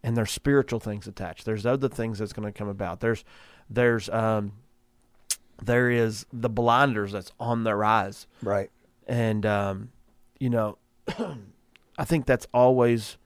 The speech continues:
Speaker 1: a reminder, because myself, I think J-, Stephen probably heard sayings like this. Now, was Stephen walking with Jesus at this time? I don't, I don't, I don't really know. He was,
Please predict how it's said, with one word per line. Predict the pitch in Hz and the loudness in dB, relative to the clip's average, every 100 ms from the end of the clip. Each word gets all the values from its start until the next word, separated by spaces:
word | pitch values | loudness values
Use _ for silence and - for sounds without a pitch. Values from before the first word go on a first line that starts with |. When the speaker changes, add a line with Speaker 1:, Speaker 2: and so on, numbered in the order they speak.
| _ _ _ _ _ _ - | _ _ _ _ _ _ -4
Speaker 1:
a | 127 | 0
reminder, | 113 113 113 113 117 110 98 | 2 2 2 4 4 2 -2
because | 98 110 113 107 107 - _ _ _ _ _ _ _ _ _ _ - | -4 -2 -2 -2 -4 -12 _ _ _ _ _ _ _ _ _ _ -2
myself, | 117 113 147 139 117 - - | -2 2 4 6 6 0 -2
I | 131 | -2
think | - 143 131 120 | 0 -2 -2 -6
J-, | 113 120 | -12 -12
Stephen | - - 143 131 107 92 | -10 -8 -2 -2 -2 -4
probably | 107 104 113 | 0 0 0
heard | 101 104 101 - _ _ - | 0 -2 -2 -12 _ _ -14
sayings | - 107 101 98 | -6 -4 -4 -4
like | 98 95 | -6 -6
this. | 95 - | -10 -2
Now, | 113 104 - - - - - | 0 0 -4 -20 -20 -20 -8
was | 113 | -6
Stephen | - 139 120 110 | -2 -2 -2 -4
walking | 104 120 - 123 | 2 2 2 -4
with | 113 | -4
Jesus | 117 117 117 | -4 -4 -4
at | 110 | -6
this | 127 120 | -6 -2
time? | 120 113 | -2 0
I | 110 | -2
don't, | 104 - _ | -2 -4 _
I | - | -8
don't, | 104 - - | -6 -6 -6
I | |
don't | 107 101 | -6 -4
really | 104 104 | -4 0
know. | 107 104 | 0 0
He | 107 | 0
was, | 107 104 | -2 -4